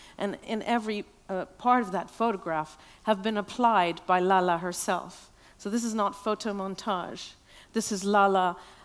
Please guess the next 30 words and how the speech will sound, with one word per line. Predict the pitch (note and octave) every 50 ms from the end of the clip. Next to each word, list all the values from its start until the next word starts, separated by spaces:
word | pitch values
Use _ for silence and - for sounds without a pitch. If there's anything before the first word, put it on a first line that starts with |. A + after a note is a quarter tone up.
| - _ -
actually | A3 G#3+ G#3+ - - G3+ G3 F#3 F#3 F3+ F#3 - - -
writing | G3 G3+ G3+ - D#3 G#3+ G3 G#3+ A#3 B3+ C4 - - B3 A3 G#3+ G#3 G3+ G3+ - - _ _ _ _ _ _ _
Arabic | - G3+ A#3 A#3+ A#3+ G3+ G#3+ G3 - -
texts | - - A3 F#3+ - - - - - - - - - - _ _ _ -
of | F3+ F3+ -
her | - G3+ - -
own | - F#3 F#3 F3+ F#3 F3+ - -
choice, | - - - - F#3+ E3 - F#3 - - - - - - - - - - - - - -
um, | G3+ G3 F#3+ G3 F#3+ F#3+ - -
on | - G#3+ A3 A#3 A#3+ A#3+ A#3+ A#3 A3+ - - - F#3
the | G3+
cloth, | - - - G#3 F#3+ F3+ F3+ F#3+ G3 - - - - - - - _ _ - - - - - - - _ - - - _ _
on, | - G#3+ A3+ A3 A3 G#3+ G#3+ G#3+ G3+ - - - - - - C3+
you | B2 B2+ F#3 G#3 G#3
know, | F#3 D#3+ D#3
the | E3+ G3 G3
walls, | F#3 G3 G#3 G3+ G3 F#3+ F3 F3 F#3 F#3 G3+ G3+ - - - -
on | G#3 G3 G3 F#3+ F#3+ F#3+ F#3
the | F#3 G3
fabrics, | F#3 - A3+ G3 F#3+ F3+ E3+ F3+ F3 - - - - - - -
and | G3 G3+ G3 F#3+ F#3 F#3 E3 - -
on | G3+ G3 G3
the | G3 F3+
faces | - - G3 F3+ E3+ - - F3+ F3
and | F#3+ F3+ D#3
hands | F#3 E3+ E3 E3 E3+ D#3+
of | E3+ D#3+
the | - E3+
women. | E3+ F#3+ G#3 G3 E3 - - - - - _ - - - - - - -
And | G3+ G3+ G3+ F#3+